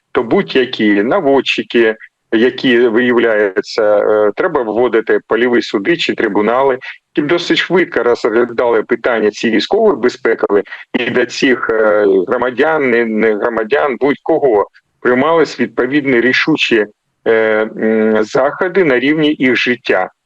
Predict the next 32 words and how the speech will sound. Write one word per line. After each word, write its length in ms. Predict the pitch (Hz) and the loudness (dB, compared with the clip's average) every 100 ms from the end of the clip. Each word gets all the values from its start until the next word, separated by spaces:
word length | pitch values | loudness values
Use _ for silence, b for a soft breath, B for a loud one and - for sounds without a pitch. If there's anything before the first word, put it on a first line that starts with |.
| _ _ _ | _ _ _
Тому 260 | - 120 120 | -4 0 0
що 440 | - - 117 113 | 0 0 2 2
законодавство 760 | 107 127 123 120 120 107 - 104 | 0 -2 -2 -2 0 -2 -2 -6
в 60 | |
стані 360 | - 120 104 101 | -4 -2 0 0
війни, 360 | 107 113 175 214 | 0 0 0 0
вони, 240 | 127 120 | 0 0
е, 480 | 135 143 117 117 110 - | 0 0 2 2 2 -2
підняті 520 | 104 151 147 151 - | -2 0 0 -2 -2
до 140 | 113 | -2
такого 380 | - - 135 131 | -6 -2 2 2
рівня. 380 | 107 101 95 92 B _ _ | 2 0 0 -2 B _ _
А 80 | 127 | -2
в 40 | |
нас 180 | 196 190 | 0 -2
все 200 | - 160 | -2 -4
там 300 | 151 139 127 | -2 -2 0
доводиться, 540 | 131 139 208 - - 143 | 0 2 2 0 -2 -2
потім 240 | 139 - | -2 -2
все 200 | 120 139 | -4 -4
це 180 | 120 113 | -2 -2
забувається, 760 | 113 107 120 175 175 156 - 135 B B - | 0 0 2 4 2 0 -4 -6 B B -2
і, 260 | 123 123 117 | 2 4 4
е, 420 | 117 110 110 104 - | 4 4 4 2 0
кожен 360 | - 143 117 107 | -2 0 0 0
день 240 | 143 165 | 0 2
народжуються 920 | 127 117 123 104 113 107 - 110 110 | 2 2 0 2 0 0 -2 2 2
різні, 400 | 127 123 98 104 98 | 2 0 0 -2 0
то 140 | 151 | -2
там 260 | 151 117 98 | -2 -6 -2
дуже 280 | 117 113 | 0 0
молоді, 560 | 107 107 107 98 160 175 | 0 0 0 0 0 -2